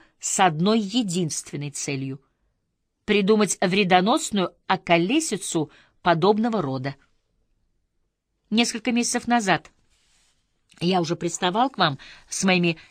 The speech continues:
недоумениями по поводу значения таких словосочетаний, как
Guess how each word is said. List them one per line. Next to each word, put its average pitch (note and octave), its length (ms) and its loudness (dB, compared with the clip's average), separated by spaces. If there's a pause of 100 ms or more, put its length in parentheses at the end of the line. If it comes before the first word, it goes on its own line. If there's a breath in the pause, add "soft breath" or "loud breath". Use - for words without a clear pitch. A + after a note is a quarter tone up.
недоумениями F#3+ 960 2
по F3 180 0
поводу E3 540 0 (200 loud breath)
значения F#3 520 0
таких F3+ 300 0
словосочетаний, E3+ 840 0
как D#3+ 240 -2